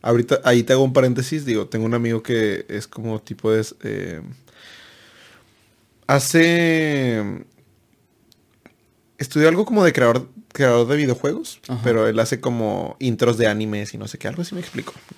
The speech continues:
Speaker 1: No estoy muy entendido de ello, pero me expli-, me dio un dato que se me hizo bien interesante ahorita que mencionas la I A, y era que antes la I A, o sea, la inteligencia artificial, necesitaba de, de tu voz,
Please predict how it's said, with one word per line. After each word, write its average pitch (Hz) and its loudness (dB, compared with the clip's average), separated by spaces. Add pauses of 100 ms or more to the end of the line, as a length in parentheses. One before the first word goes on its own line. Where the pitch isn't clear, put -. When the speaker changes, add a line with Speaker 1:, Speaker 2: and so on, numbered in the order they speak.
(160)
Speaker 1:
No 104 -8
estoy 117 -8
muy 113 -4
entendido 107 -4
de 113 0
ello, 135 -4
pero 135 4
me 131 -2
expli-, 120 -6
me 113 0
dio 110 2
un 117 -2
dato 117 2
que 123 -6
se 117 -8
me 113 -6
hizo 110 -8
bien 113 -4
interesante 110 -6
ahorita 104 -4
que 110 -10
mencionas 104 -8
la 101 -2
I 107 0
A, 113 -2 (920)
y 110 0
era 107 2
que 104 0 (960)
antes 143 2
la 131 6
I 117 4
A, 147 0
o 107 -2
sea, 113 -8
la 101 -6
inteligencia 107 -6
artificial, 113 -4 (340)
necesitaba 113 2
de, 113 2 (260)
de 113 -2
tu 113 -2
voz, 117 0